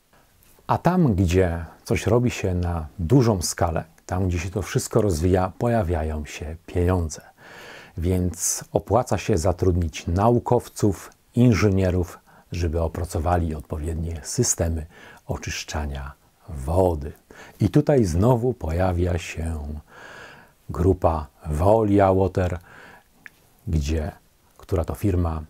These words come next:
a jej odłam Kruger Caldness, też wam to już coś mówi, Caldness zdominowała praktycznie rynek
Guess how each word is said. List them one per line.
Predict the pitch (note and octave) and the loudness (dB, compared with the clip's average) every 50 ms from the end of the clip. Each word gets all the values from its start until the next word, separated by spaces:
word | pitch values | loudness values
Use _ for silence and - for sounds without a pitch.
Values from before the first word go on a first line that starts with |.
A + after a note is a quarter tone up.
| _ _ _ - - - - _ - | _ _ _ -20 -20 -20 -18 _ -8
a | F#2 F2 | -6 -4
jej | D2+ D2+ D#2 D#2 - _ - | -4 -6 -8 -12 -14 _ 0
odłam | - A2 G#2 G2 F#2+ F#2 F2 E2+ E2+ - _ _ _ _ _ - | 2 2 2 2 0 0 0 -2 -6 -8 _ _ _ _ _ -10
Kruger | - - A#2+ A#2 G2+ G#2 F#2+ E2+ E2 C#2+ - _ _ _ - - - - - - - _ _ _ _ _ _ - | 0 2 2 4 4 2 0 0 -2 -4 -8 _ _ _ -20 -20 -20 -20 -20 -20 -20 _ _ _ _ _ _ 0
Caldness, | - A2+ A#2+ A#2 G2 F#2 A2 G#2 G2 - - - - - - | 0 2 2 2 0 2 2 2 2 0 -4 -8 -10 -14 -16
też | - - F2 D#2+ | -10 -6 -4 -2
wam | E2 F#2 F#2 | 0 0 0
to | F2 - G#2 | 0 0 0
już | G#2 G2 - | 0 -2 0
coś | - B2+ A#2 - - | 0 0 0 4 4
mówi, | C3+ C3 B2+ A#2 A#2+ B2 A#2+ A2+ - _ _ _ _ _ _ _ _ _ - - - - _ _ _ - | 6 6 6 6 4 4 4 2 0 _ _ _ _ _ _ _ _ _ -18 -18 -18 -18 _ _ _ -2
Caldness | - F#2+ G2 G2 G2 F#2 F#2+ G2 F#2+ F#2 - - - - - - - - _ _ _ _ _ _ _ _ _ _ _ _ _ _ _ _ _ _ - | 2 2 2 2 2 0 0 0 -2 -2 -2 -4 -4 -4 -6 -8 -14 -20 _ _ _ _ _ _ _ _ _ _ _ _ _ _ _ _ _ _ -2
zdominowała | F#2+ F#2 A#2 D#3 D#3+ C#3+ A#2 F#2 E2+ F#2 F#2 F2+ F2 | 0 2 4 4 4 4 4 4 4 4 4 2 2
praktycznie | - - F2+ - - F#2+ - - - F#2 F2+ E2+ - | 0 -2 -2 0 0 -2 -2 -2 -2 -2 -2 0 -2
rynek | - E2 F#2+ F#2 D#2+ D#2 D#2 D#2+ D#2 - - - | 0 0 0 0 0 -2 -4 -4 -8 -10 -18 -20